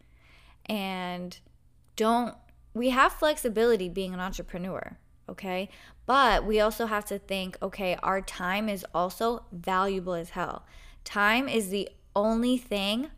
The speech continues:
money can't buy. Think about that. We're getting paid per hour at a nine-to-five job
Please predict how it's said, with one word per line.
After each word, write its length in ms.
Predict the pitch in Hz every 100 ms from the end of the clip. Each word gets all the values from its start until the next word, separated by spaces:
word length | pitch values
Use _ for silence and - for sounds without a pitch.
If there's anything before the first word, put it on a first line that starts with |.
| -
money 480 | 190 185 196 190 185
can't 320 | 170 185 151
buy. 340 | - - - - - _ _ _ _ _ - _ _ _ _ _ - - _ _ -
Think 180 | - 226
about 360 | 214 180 160 -
that. 220 | 139 - - - - - - - -
We're 120 | 202
getting 380 | 196 214 233 247
paid 640 | - 285 277 190 175 180 - - - - -
per 280 | - 240 - -
hour 720 | 285 294 233 180 170 185 202 -
at 120 | 196
a 80 | 190
nine-to-five 720 | 190 196 208 220 208 202 180
job 540 | 233 226 208 180 185